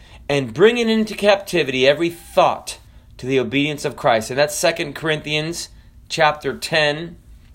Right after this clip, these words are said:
verses four and five. So we've gotta activate our faith. Have you ever received a debit card? There's a little sticker on the back.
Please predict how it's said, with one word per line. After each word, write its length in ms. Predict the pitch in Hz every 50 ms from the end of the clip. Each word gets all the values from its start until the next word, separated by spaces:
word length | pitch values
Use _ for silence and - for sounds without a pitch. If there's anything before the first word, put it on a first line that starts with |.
| -
verses 380 | - 127 139 135 - 127 117 -
four 240 | - 131 127 131 127
and 120 | 123 110
five. 280 | 113 135 123 110 - - - - - - -
So 200 | - - 220 220
we've 160 | 214 277 339
gotta 260 | - 392 359 339 302 - -
activate 540 | 196 214 254 254 - 226 196 170 190 180 170
our 120 | 165 151
faith. 380 | 147 - - 165 143 123 - - - -
Have 120 | - 185 190
you 80 | 254
ever 100 | 285 311
received 360 | 370 370 - - - 269 220 196
a 40 |
debit 360 | 185 143 175 170 160 165 170 -
card? 380 | 170 165 151 151 147 147 - - - - - _ - - - - - - - - - - - - - - - - - - - - - - - - - - - - - - - - - - - - - - - - - -
There's 140 | 165 165 175
a 40 | 196
little 160 | 190 180 175
sticker 340 | - - - 175 180 175 175
on 140 | 165 165
the 80 | 165 165
back. 400 | 170 170 160 160 - - - -